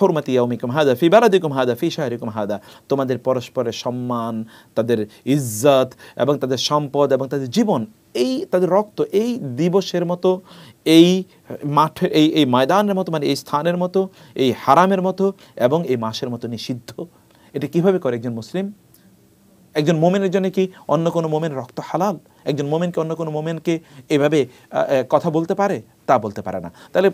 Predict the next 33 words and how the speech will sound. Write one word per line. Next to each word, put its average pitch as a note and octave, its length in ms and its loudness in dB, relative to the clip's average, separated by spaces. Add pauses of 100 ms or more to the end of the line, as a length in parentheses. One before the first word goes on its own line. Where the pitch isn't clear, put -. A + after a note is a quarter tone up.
বলল, F3+ 420 2 (240)
এখন D#3+ 320 -4
প্রশ্ন D#3 280 -4
হলো E3 100 -4
যে D#3 140 -2
কেউ - 280 -2
যদি C#3+ 180 2 (180)
কোনো C#3 160 4
অন্যায় C#3 220 2
করে C#3+ 140 0
তাহলে A#2+ 140 0
আমরা A2 140 -8
কী D#3+ 160 -6
করব? E2+ 320 -12 (180)
অন্যায় C3+ 300 -4
করলে D#3+ 160 -4
আপনি C3 200 -6
নাম B2+ 300 -4
না C#3 100 -6
ধরে B2+ 160 -4
এমনি D3 200 -4
বলতে C#3+ 220 -4
পারেন। B2+ 220 -4 (240)
লোক C3 140 -2 (120)
কারো C#3 160 2
কারোর B2+ 220 -6
মধ্যে A#2+ 280 -6 (280)
কেউ D3+ 140 6
কেউ D3+ 140 4
এরকম C3 300 2
এরকম B2 240 -6
বলতে D#3+ 260 -2
চান G#3+ 220 -2